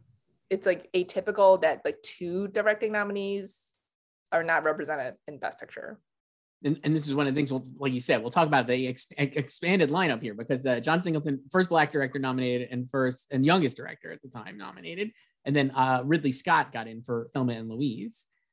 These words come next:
Speaker 2: Uh, it's funny watching the, the, again, just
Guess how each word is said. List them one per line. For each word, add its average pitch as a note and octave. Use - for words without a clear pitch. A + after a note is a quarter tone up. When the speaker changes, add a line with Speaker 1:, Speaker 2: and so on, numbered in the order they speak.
Speaker 2:
Uh, A#2
it's C#3+
funny F3
watching D3
the, B2+
the, B2
again, C3
just -